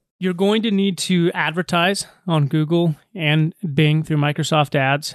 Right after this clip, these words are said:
to keep Amazon from taking your traffic. So both on brand and on your product searches or service searches. Don't forget Microsoft Ads. So many companies forget that, and Amazon is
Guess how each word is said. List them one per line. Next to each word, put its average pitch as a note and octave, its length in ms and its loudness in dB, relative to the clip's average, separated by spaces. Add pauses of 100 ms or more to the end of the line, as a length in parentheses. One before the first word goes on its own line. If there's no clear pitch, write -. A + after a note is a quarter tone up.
to - 80 -16
keep D#3+ 260 0
Amazon D3 440 2
from D3+ 160 0
taking C#3+ 260 0
your D#3 80 0
traffic. B2+ 400 -2 (220)
So - 160 -4
both C#3 260 0
on C#3 160 2
brand C3+ 720 -2
and C3 400 -8 (100)
on C3+ 140 -10
your C3+ 80 -4
product B2 400 -4
searches B2+ 460 -4
or A#2+ 80 -6
service C3+ 360 -4
searches. C3+ 440 -6 (240)
Don't F3+ 240 2
forget D#3 340 -2
Microsoft C#3 600 -2
Ads. - 360 -12 (160)
So D#3+ 560 0
many D3+ 220 0
companies C#3+ 400 2
forget D3 340 0
that, D#3+ 220 0 (120)
and C#3+ 200 -6
Amazon D3 500 2
is B2+ 140 -8